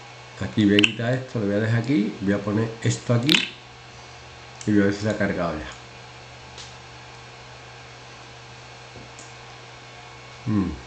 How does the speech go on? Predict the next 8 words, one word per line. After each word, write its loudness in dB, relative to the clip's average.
es 0
gratis, 8
muy 8
bien, 2
pero 0
yo 0
quiero 6
funciones. 2